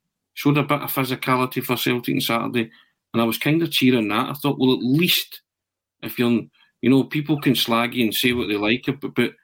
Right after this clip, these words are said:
you put the boot in and went like that. Do you know what? No, you're no kicking us up and down the place.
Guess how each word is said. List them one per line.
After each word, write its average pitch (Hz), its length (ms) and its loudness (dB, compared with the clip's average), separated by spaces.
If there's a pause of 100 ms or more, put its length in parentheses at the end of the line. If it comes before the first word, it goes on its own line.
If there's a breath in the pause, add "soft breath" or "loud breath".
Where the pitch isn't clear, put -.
(140)
you - 100 -6
put - 180 2
the 123 80 -2
boot 139 240 2
in 143 260 -4 (360)
and 113 140 -2
went 127 140 4
like 107 120 0
that. 117 220 -2
Do 123 80 0
you 143 60 6
know 151 80 4
what? 156 240 2
No, 143 380 2 (300)
you're 131 100 4
no 165 160 6
kicking 180 340 0
us 160 120 4
up 165 120 0
and 139 100 2
down 156 160 2
the 147 60 0
place. 147 400 -2